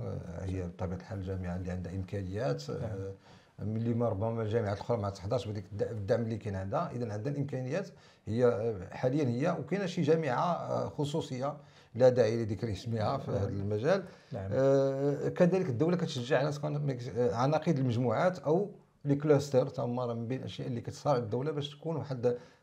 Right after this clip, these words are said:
Speaker 1: النقل التكنولوجيا من، من، من مختبرات الجامعه او مختبرات الكليات الى، آه، مجال، مجال، آه،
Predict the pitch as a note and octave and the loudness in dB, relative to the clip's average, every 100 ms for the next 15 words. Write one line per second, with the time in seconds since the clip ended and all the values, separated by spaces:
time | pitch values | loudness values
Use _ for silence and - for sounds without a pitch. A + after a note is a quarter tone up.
0 | - C#3+ D3 C#3+ C#3+ D3 C#3 C3+ A2+ B2+ | -2 0 2 2 2 2 2 2 0 0
1 | B2+ A#2+ A#2 A#2 A2 G#2+ G#2+ G#2+ A2 C3 | 0 -2 -2 -2 -4 -4 -4 -4 -4 -2
2 | - A#2+ A2+ A2+ G2+ G#2 G2 F#2 F#2+ G#2+ | 2 2 4 2 -2 -4 -4 -4 -2 -2
3 | A2 G2 B2 D#3+ - - A2 G#2 F#2+ - | 0 -2 -4 -6 -8 -6 -4 -4 -4 -2
4 | A#2+ A2+ - A#2 G#2+ C#3 E3+ - - _ | 0 0 -4 -4 -2 0 0 -4 -18 _
5 | - F#3+ D#3+ E3 E3 C#3 A#2+ A#2+ A#2+ B2 | -8 0 6 6 6 4 4 4 2 4
6 | A#2 D3 C#3 G2+ A#2+ A2 B2+ B2 G#2 G#2 | 6 4 2 -2 -2 0 0 2 0 0
7 | G2 G2 G#2+ G2+ G2+ | -2 -4 -4 -4 -6